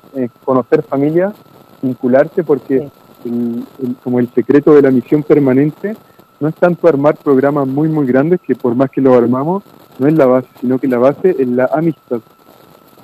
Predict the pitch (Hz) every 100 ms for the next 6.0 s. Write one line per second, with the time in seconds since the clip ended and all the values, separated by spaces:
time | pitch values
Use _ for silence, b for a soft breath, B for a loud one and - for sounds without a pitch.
0 | _ - 135 - 151 143 123 117 135 160
1 | 185 202 - _ 120 139 135 127 143 135
2 | 131 123 120 110 - 113 _ _ _ -
3 | 117 147 143 143 139 190 202 165 - 226
4 | 269 359 185 170 175 - 185 165 - _
5 | _ _ _ _ - 120 123 127 - 123